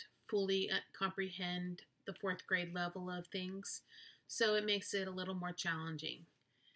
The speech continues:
My future plans are that, another challenge I've had is the fact that we had to do all online learning, but this course has helped me a lot to prepare for that, which was great. So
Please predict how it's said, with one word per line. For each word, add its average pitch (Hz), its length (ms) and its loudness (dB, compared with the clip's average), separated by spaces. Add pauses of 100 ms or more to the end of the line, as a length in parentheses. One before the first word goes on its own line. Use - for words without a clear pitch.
(760)
My 190 680 0 (280)
future 254 400 4
plans 196 800 0 (300)
are 185 600 2 (760)
that, 185 300 6 (1300)
another 180 380 0
challenge 160 440 -2
I've 156 180 -8
had 160 320 -2
is 160 160 -4
the 165 100 -14
fact 160 320 -6
that 160 120 -8
we 165 120 -6
had 156 180 -6
to 160 40 -12
do 160 200 -6
all 156 180 -10
online 165 320 -2
learning, 262 380 6
but 233 100 -2
this 427 160 -2
course 208 240 -2
has - 120 -4
helped - 200 -2
me 190 80 -4
a 180 80 -2
lot 175 220 0 (680)
to 214 120 2
prepare 233 340 6
for 196 120 4
that, - 180 -6 (120)
which - 200 -8
was 170 80 -4
great. - 340 -2 (680)
So - 160 -6